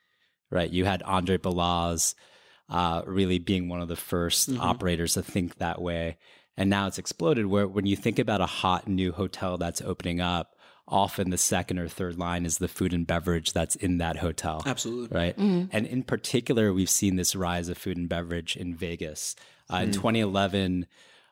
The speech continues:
Speaker 1: uh, food and beverage slash non-gaming revenue actually surpassed gaming revenue for the very first
Speaker 4: No
Speaker 1: time.
Speaker 4: kidding.
Speaker 3: Wow.
Speaker 4: Wow.
Speaker 1: And so we could have been pitching Vegas operators for,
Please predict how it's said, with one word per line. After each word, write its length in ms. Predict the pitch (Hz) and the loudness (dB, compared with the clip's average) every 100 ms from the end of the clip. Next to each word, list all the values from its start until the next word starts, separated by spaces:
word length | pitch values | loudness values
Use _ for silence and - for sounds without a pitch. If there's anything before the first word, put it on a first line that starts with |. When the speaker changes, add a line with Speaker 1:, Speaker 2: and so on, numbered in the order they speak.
| - | -4
Speaker 1:
uh, 300 | 87 87 90 | 0 0 -2
food 380 | - - 113 104 | -4 2 4 4
and 120 | 98 | 2
beverage 400 | 98 92 98 - | 2 2 0 -2
slash 440 | - 90 87 - | -2 0 0 -2
non-gaming 880 | 104 95 95 95 92 101 95 95 90 | 0 2 2 0 0 0 2 0 -4
revenue 500 | 90 90 92 92 90 | -2 0 2 4 4
actually 340 | 80 87 - 98 | 2 -2 -2 0
surpassed 600 | - 90 - 87 - - | 0 -2 -2 -2 -4 -4
gaming 360 | 95 95 90 | -2 0 0
revenue 340 | 90 85 90 85 | 0 0 0 -2
for 120 | 92 | -4
the 120 | 87 | -4
very 280 | 87 90 90 | -4 -2 -2
first 240 | - 87 | -2 -2
Speaker 4:
No 160 | 110 101 | 0 0
Speaker 1:
time. 120 | 82 | -2
Speaker 4:
kidding. 360 | - 185 180 175 | -2 0 0 2
Speaker 3:
Wow. 380 | 175 151 135 135 - 101 | 2 2 -2 -10 -14 -10
Speaker 4:
Wow. 400 | 101 107 95 95 | -4 -2 -4 -4
Speaker 1:
And 140 | 107 104 | -2 2
so 180 | 117 101 | 4 4
we 160 | 120 | 4
could 200 | 143 165 | 4 4
have 140 | 139 101 | 2 2
been 180 | 104 | 2
pitching 760 | 95 110 - 104 95 92 90 92 | 2 0 2 2 2 2 -2 -6
Vegas 480 | - 90 98 95 90 | -6 0 2 2 -4
operators 640 | - 92 - 101 92 87 | -4 -4 0 0 2 0
for, 160 | - 98 | -2 -4